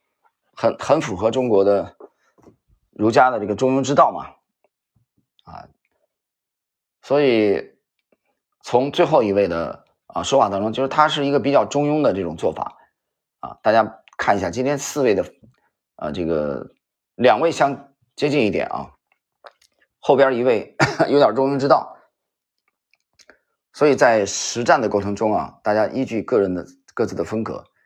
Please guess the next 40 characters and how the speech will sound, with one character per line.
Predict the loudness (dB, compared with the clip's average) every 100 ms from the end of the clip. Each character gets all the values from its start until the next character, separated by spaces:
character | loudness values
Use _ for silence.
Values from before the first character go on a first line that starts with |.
| _ _ _ _ -12
啊， | -10 -4
对 | -2 0 0 -2 -4
风 | -8 -6
险 | -2 -2 -2
特 | -4
别 | -2 -2
敏 | -2 -4
感 | -6 -10 -16 _ _ _ _ _ _ _ _ _ _ _ _ _
啊， | -18 -18 _ _ _ _
偏 | -4 0
好 | 0
比 | 2
较 | 0 0
低 | 0
的 | 0
这 | 0
些 | -2 -8 -12 -16 _ _
投 | -8
资 | -6
者， | -4 -6 -12 _
你 | -10
可 | -4 0
以 | 0 0
去 | -4 -6 -6
更 | -4
多 | -2
借 | -2 -2
鉴 | -2 -4
单 | -6 -6
三 | -4
个 | -4
的 | -4
说 | -6 -10
法 | -10 -12 _ _ _ _ _
啊， | -14 -8
散 | -4 -4
户 | -2
一 | -4
样， | -6 -10
我， | -12 -8 -6